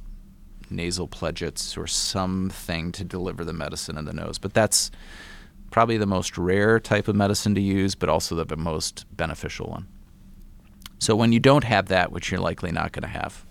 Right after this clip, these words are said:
I think the next thing is just standard things like oxymetazoline, that's Afrin,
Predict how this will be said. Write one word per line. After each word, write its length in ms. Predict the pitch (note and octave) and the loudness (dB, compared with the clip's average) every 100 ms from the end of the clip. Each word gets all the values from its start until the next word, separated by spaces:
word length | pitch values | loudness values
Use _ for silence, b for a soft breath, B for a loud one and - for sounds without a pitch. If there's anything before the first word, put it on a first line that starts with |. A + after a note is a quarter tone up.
| - B B B B B B | -20 B B B B B B
I 80 | - | -2
think 220 | G#2+ A#2 | 2 2
the 100 | A2+ | 2
next 240 | G#2 G#2+ - | 2 2 2
thing 220 | G#2+ G2+ | 0 0
is 120 | F#2+ | 0
just 320 | - G2+ - - - - - | 0 0 0 -2 -18 -10 -4
standard 420 | - G2 G2 F2+ | 0 2 2 2
things 300 | A#2+ G2+ - | 2 2 2
like 380 | E2+ E2 - - | 2 0 -4 -6
oxymetazoline, 960 | F2 F2+ G2 F2 A2 G#2+ F2+ D2+ D2+ | -4 -2 -2 0 0 0 0 -4 -4
that's 260 | F2 E2+ - | -6 -6 -6
Afrin, 520 | - F#2 - - - | -4 -4 -4 -8 -10